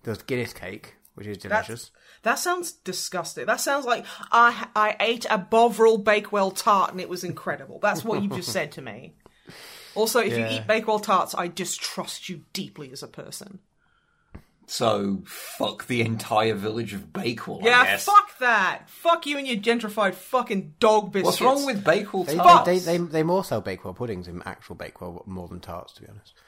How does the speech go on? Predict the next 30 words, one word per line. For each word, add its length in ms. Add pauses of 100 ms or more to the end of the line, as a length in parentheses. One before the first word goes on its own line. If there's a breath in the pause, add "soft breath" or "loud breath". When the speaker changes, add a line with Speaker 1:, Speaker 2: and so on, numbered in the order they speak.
(120)
Speaker 3:
That 160
makes 160
Speaker 2:
Yeah. 40
Speaker 3:
sense. 120
Speaker 1:
Traditionally. 460 (520 loud breath)
Speaker 3:
Yeah. 140
Speaker 2:
Ba-, 240
Bakewell 360
tarts 380
are 140
all 320
almond. 460 (960)
It's 200
almond 520
flavoured 340 (160)
bullshit. 600 (340)
Speaker 1:
Yeah, 140
Speaker 2:
Bullshit. 580
Speaker 1:
that's 180
fair. 300 (360)
Speaker 3:
I 180
suppose, 680
Speaker 2:
Also, 280
Speaker 3:
but 60
Speaker 2:
they 140
look 240
like 240
disappointing 720
clown 400
tits. 560